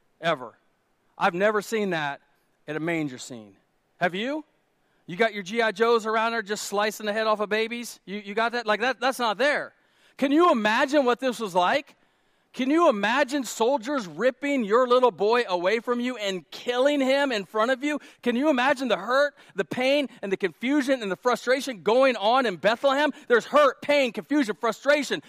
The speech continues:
because of a political decision, and nobody knew how to handle the situation. Matthew goes on to tell us in verse nineteen, "When Herod died." Now, let me stop right here. Let me talk about this.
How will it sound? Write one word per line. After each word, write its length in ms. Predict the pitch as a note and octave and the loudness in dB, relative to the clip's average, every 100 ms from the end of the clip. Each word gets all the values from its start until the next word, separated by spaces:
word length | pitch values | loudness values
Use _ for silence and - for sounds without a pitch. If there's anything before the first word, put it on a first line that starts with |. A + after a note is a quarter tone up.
| - | -12
because 240 | A3+ A#3 | -2 0
of 100 | G#3 | -2
a 40 | F3+ | -6
political 520 | G#3 C4+ D#4+ C#4 C4+ | -2 0 0 0 0
decision, 520 | G#3 - D#4 C4+ A#3 | 0 -4 -4 -2 -2
and 200 | G3 G3+ | -2 2
nobody 480 | C#4+ D#4+ D#4+ D4 C#4+ | 4 6 6 4 2
knew 320 | D4 C#4+ A3+ | 2 2 2
how 120 | G#3+ | 2
to 100 | A3 | 0
handle 280 | A3 A#3 A3+ | 0 0 -2
the 100 | G3+ | -4
situation. 680 | - G#3 G3+ F#3 D#3 - F#2+ _ _ _ _ _ _ _ _ _ _ _ _ _ _ _ _ _ - | -4 -4 -2 -2 -4 -8 -20 _ _ _ _ _ _ _ _ _ _ _ _ _ _ _ _ _ -2
Matthew 320 | G3 F#3 F3 | 0 0 -4
goes 180 | E3+ F3+ | 0 0
on 160 | F3+ | 0
to 60 | D#3 | -2
tell 240 | - F#3+ | -4 -2
us 140 | E3+ D#3 | -2 -4
in 60 | |
verse 220 | D3+ D#3+ E3+ | -6 -6 -6
nineteen, 560 | D#3+ C#3 F#3+ D#3 A#2+ _ _ _ _ - | -10 -8 -10 -8 -12 _ _ _ _ -4
"When 200 | F3 E3 | -2 -2
Herod 680 | - A#3+ B3 C4 C4+ B3+ A#3 _ _ _ C3+ | -8 -4 0 4 2 0 -8 _ _ _ -2
died." 440 | E3+ D3+ A#2 G2+ | 2 2 -2 -6
Now, 100 | D#3 | -10
let 120 | E3+ E3+ | -6 -8
me 60 | |
stop 260 | - D#3 C#3+ | -6 -8 -8
right 100 | C3+ | -12
here. 140 | B2+ | -12
Let 80 | C3 | -12
me 80 | C3+ | -12
talk 240 | C#3 A#2 | -14 -14
about 200 | A2+ G#2 | -16 -18
this. 320 | G#2 - - | -20 -20 -20